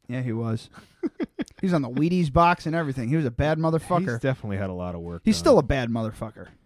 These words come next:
Speaker 1: He'd probably kick your ass.
Speaker 2: Probably.
Speaker 1: Doesn't matter if he's got boobs. <laughs>
Speaker 2: <laughs> He's got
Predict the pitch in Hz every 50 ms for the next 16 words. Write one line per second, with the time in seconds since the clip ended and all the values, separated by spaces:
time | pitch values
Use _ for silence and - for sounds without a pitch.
0 | _ _ _ _ _ _ 202 - 302 269 247 208 156 - 143 - 127 113 113 110
1 | 117 120 - - - _ _ _ _ _ - 104 98 123 120 95 92 98 101 107
2 | - - 180 180 185 190 180 151 131 127 120 123 127 127 120 120 - _ - 131
3 | 131 123 120 120 - - - _ - - - - - 240 - _ - - - -
4 | 339 - _ - - - _ - - - - - 277 - - - - - _ -
5 | - _ _ _ - - 156 - _ _ - - _ - 156 - 180 156 - _
6 | - 180 - - - - - _ - 185 131 - - - - _ - - 214 208
7 | 190 - - - 220 190 160 - - - 156 - - 196